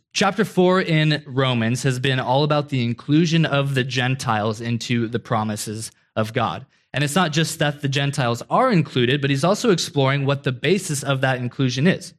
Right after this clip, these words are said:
The gospel is not just for the Jews, it is for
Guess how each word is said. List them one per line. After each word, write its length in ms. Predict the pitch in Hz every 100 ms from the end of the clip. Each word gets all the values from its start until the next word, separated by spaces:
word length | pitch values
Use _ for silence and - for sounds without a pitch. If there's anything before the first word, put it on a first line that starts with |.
| _ _ -
The 60 |
gospel 460 | 143 147 170 - 170
is 100 | 139
not 240 | 143 156
just 260 | 131 151 -
for 120 | 147
the 100 | 135
Jews, 560 | 123 131 170 131 190 - - -
it 100 | 147
is 160 | 143 104
for 380 | 151 143 135